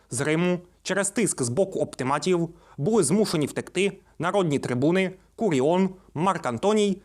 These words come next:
і Квінт Касій Лонгін, які були прихильниками Цезаря. Тепер Цезар мав легітимний привід до початку бойових дій — захист прав народних обранців.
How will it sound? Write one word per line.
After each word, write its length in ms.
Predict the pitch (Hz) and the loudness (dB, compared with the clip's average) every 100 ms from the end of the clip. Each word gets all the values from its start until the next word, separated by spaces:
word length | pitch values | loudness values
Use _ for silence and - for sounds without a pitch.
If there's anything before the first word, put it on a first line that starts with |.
| - - | -14 -8
і 80 | |
Квінт 420 | 156 208 254 269 - | -6 0 2 2 -2
Касій 480 | - 165 165 196 | -4 -4 0 2
Лонгін, 520 | 165 165 143 139 120 127 _ _ | 4 4 2 0 -2 -6 _ _
які 420 | 131 131 160 190 190 _ | -4 -4 0 -2 -2 _
були 200 | 156 277 | 0 0
прихильниками 680 | 285 196 - 151 151 156 147 | 0 -2 0 0 0 -2 -2
Цезаря. 600 | - 131 123 - - 143 - _ | -2 -2 -2 -8 -12 -16 -20 _
Тепер 400 | 131 143 160 165 - | -6 -4 -4 -6 -14
Цезар 420 | - 139 139 165 156 - _ | -6 -4 -2 -4 -6 -14 _
мав 220 | 175 196 147 | -2 0 2
легітимний 580 | 175 139 160 190 135 | 2 2 0 2 2
привід 420 | 113 156 190 196 175 - _ | 0 -2 0 0 -2 -8 _
до 120 | 143 | -4
початку 480 | 156 226 311 302 285 | -2 0 0 0 0
бойових 400 | 143 139 160 127 | 2 2 2 0
дій — 300 | 120 123 127 - _ _ - | 0 -2 -4 -12 _ _ -6
захист 500 | 117 247 233 214 - | -2 0 0 -2 -4
прав 300 | 202 240 202 | 0 0 2
народних 520 | 123 165 147 143 - | 2 2 0 -2 -2
обранців. 680 | 135 131 117 113 - - | -2 -2 -2 -4 -4 -6